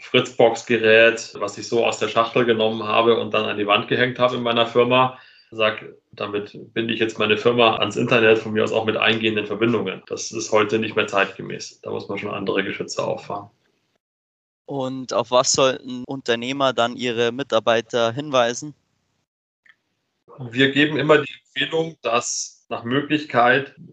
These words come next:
Speaker 1: sehr, sehr eng gefasst ist, was für I-T-Anwendungen und auch was für Geräte die Mitarbeiterinnen und Mitarbeiter eines Unternehmens wie verwenden dürfen. Je genauer ich das spezifiziere als Unternehmer,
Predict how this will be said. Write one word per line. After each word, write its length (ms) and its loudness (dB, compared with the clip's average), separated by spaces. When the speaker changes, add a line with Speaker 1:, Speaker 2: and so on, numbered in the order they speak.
Speaker 1:
sehr, 240 2
sehr 180 6
eng 420 -2
gefasst 540 0
ist, 320 2
was 540 -2
für 760 6
I-T-Anwendungen 1300 0
und 120 -8
auch 200 -2
was 160 -2
für 160 -2
Geräte 720 4
die 240 -8
Mitarbeiterinnen 840 2
und 60 -6
Mitarbeiter 840 2
eines 340 0
Unternehmens 1120 -2
wie 200 -12
verwenden 540 -2
dürfen. 420 -2
Je 140 -8
genauer 440 6
ich 100 -2
das 120 -6
spezifiziere 800 2
als 180 0
Unternehmer, 800 0